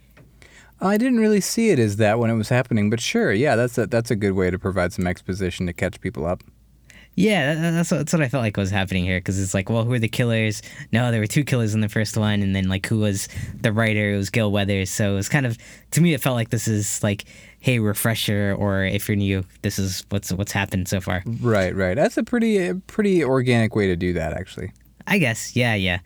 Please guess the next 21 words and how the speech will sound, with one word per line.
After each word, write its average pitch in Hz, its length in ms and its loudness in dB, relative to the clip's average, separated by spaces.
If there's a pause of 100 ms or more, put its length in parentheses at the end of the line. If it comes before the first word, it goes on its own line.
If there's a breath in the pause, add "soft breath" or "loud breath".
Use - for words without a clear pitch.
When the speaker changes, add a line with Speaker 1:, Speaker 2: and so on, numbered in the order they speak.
(240 soft breath)
Speaker 2:
Random 113 260 2
trivia 104 420 -2
<laughs> - 60 -20
about 117 180 0
a 117 60 2
film, 107 240 -2
yeah. 120 180 0
That's, - 300 -6
Speaker 1:
I 139 180 6
mean, 139 200 6
Speaker 2:
that 143 100 6
Speaker 1:
that's 101 120 2
the 147 60 6
Speaker 2:
works. 135 80 6
Speaker 1:
way 135 120 6
a 135 80 4
lot 135 180 4
of 131 120 0
'em 139 260 -2
start 131 380 0
with 87 120 0